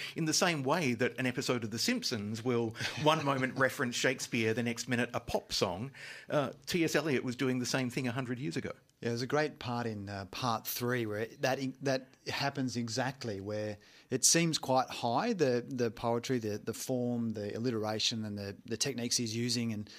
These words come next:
Speaker 2: then he turns in the, in the poem and he quotes a, an Australian ballad, uh, which is "The moon shone bright on Missus Porter and on her daughter. They wash their feet in soda water." It's done as a song, but it's just, it just crashes against,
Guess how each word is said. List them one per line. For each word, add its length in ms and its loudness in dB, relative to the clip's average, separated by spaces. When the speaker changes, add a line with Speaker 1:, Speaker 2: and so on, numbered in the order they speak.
Speaker 2:
then 120 0
he 120 -2
turns 640 0
in 160 0
the, 320 -2
in 140 0
the 80 -4
poem 360 0
and 80 -4
he 120 -8
quotes 500 2
a, 240 -4
an 100 -4
Australian 540 2
ballad, 520 -2
uh, 140 -2
which 220 0
is 200 0
"The 80 0
moon 240 2
shone 240 0
bright 260 0
on 100 -4
Missus 280 -2
Porter 560 -4
and 140 2
on 140 2
her 160 0
daughter. 500 -2
They 100 2
wash 220 6
their 100 2
feet 300 0
in 100 0
soda 280 2
water." 300 -4
It's 180 0
done 180 0
as 120 0
a 60 0
song, 520 2
but 140 0
it's 180 2
just, 300 0
it 100 -8
just 280 -2
crashes 680 0
against, 640 0